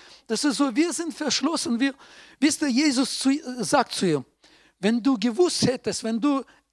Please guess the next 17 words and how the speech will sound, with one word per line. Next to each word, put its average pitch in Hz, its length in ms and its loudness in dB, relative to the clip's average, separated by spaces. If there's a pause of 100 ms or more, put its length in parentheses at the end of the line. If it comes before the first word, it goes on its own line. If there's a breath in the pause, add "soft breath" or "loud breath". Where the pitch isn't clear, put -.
(160)
das 214 240 2
erkennen 302 640 -4
könntest, 226 680 -4 (600 soft breath)
wer 277 360 2
zu - 180 -2
dir 311 260 2
sagt 170 500 0 (460 soft breath)
und 214 200 -2
die 233 100 2
Gabe 294 360 2
Gottes, 294 440 -2
was 247 220 0
er 269 100 -2
dir 233 200 -4
geben 269 400 -2
möchte, 196 340 -6
dann 214 240 -4